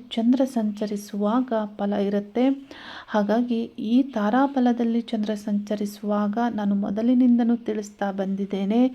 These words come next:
ಓಂ ನಮಃ ಶಿವಾಯ ಮಂತ್ರವನ್ನ ಹೆಚ್ಚಿನ ಸಂಖ್ಯೆಯಲ್ಲಿ ಪಠನೆ ಮಾಡ್ಬೇಕು ಮತ್ತು ಎಳ್ಳು ಧಾನ್ಯವನ್ನ ದಾನವನ್ನಾಗಿ ನೀಡೋದನ್ನ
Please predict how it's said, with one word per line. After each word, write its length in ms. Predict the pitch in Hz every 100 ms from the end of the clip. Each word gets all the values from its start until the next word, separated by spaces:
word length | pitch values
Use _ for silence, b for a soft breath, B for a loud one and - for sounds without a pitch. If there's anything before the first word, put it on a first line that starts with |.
| B B B B
ಓಂ 440 | 220 233 269 285 240
ನಮಃ 280 | 220 220 208
ಶಿವಾಯ 600 | - 214 208 208 208 208
ಮಂತ್ರವನ್ನ 800 | 196 196 202 208 202 208 240 247 240 -
ಹೆಚ್ಚಿನ 420 | - 226 - 262 254
ಸಂಖ್ಯೆಯಲ್ಲಿ 500 | 240 214 202 208 202 202
ಪಠನೆ 380 | 208 - 208 208
ಮಾಡ್ಬೇಕು 680 | 196 196 190 202 202 247 277 285 B B B B 226
ಮತ್ತು 380 | 262 - - 254 254 - - 208
ಎಳ್ಳು 340 | 208 233 269 269
ಧಾನ್ಯವನ್ನ 800 | 226 220 214 208 208 208 262 269 240 233 - 180
ದಾನವನ್ನಾಗಿ 960 | 196 196 233 220 208 202 202 233 240 247 240 B B B
ನೀಡೋದನ್ನ 560 | 202 202 202 202 226